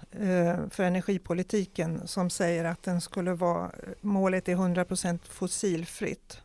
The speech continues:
för att föra in kärnkraften. Är det här målet, är det något ni kan ställa er bakom nu då?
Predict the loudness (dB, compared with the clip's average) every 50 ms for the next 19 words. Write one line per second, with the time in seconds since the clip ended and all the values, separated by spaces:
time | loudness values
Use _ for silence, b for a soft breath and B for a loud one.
0 | _ -14 -8 -4 -2 -2 -2 -4 -4 -8 -16 -14 -12 -8 -4 -2 0 2 2 0
1 | -2 -2 -2 -4 -4 -4 -4 -8 -10 -8 -6 -6 -6 -6 -8 -10 -6 -4 0 2
2 | 2 4 4 6 6 6 6 6 6 4 4 2 0 -2 -2 0 0 2 2 4
3 | 4 2 2 0 0 -4 -4 0 0 0 2 2 2 0 0 -2 -4 -10 -16 -20
4 | -6 -2 0 2 2 2 2 2 2 0 0 0 0 0 0 0 0 -2 -4 -6
5 | -8